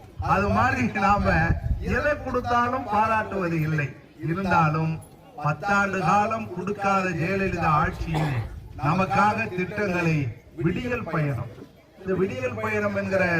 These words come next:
இப்ப இந்த ஊர்ல இருந்து ரிஷிவத்தில் இருந்து நீங்க திருவண்ணாமலைக்கு போறவங்க அல்லது தியாக தூரத்துக்கு போறவங்க, கள்ளக்குறிச்சிக்கு போறவங்க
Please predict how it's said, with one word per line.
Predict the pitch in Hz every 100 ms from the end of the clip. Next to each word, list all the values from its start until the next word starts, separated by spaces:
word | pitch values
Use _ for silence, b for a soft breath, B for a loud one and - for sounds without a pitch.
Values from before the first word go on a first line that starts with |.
| 151 143 - - -
இப்ப | 196 190
இந்த | 208 202 196
ஊர்ல | 226 220 202
இருந்து | 196 190 196 180
ரிஷிவத்தில் | 185 202 208 190 180 175
இருந்து | 170 165 156 190 220 - - - - -
நீங்க | - 202 175
திருவண்ணாமலைக்கு | 185 226 226 208 190 180 170 151
போறவங்க | 156 156 147 131 123 - - - 160 147
அல்லது | 170 190 220 214
தியாக | 180 190 233 233
தூரத்துக்கு | 208 202 190 185 170
போறவங்க, | 160 165 156 147 127 - - - - -
கள்ளக்குறிச்சிக்கு | 190 269 269 247 233 - 190 180 175
போறவங்க | 170 165 147